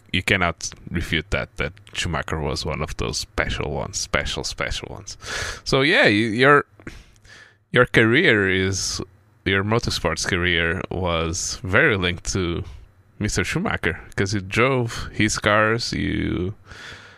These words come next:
even competitively, like, like the Benetton that you have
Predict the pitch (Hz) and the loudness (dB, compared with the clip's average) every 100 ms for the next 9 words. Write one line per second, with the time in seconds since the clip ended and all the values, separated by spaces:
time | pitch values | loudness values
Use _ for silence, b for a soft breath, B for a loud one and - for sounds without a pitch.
0 | B B - 101 120 - 98 101 120 175 | B B -2 2 2 2 2 4 4 2
1 | 185 170 127 92 78 85 - 90 - 90 | 2 0 0 2 4 4 4 0 2 2
2 | 90 - 87 90 90 104 95 85 90 82 | 2 2 2 2 2 0 0 -2 0 2
3 | 80 85 | 2 0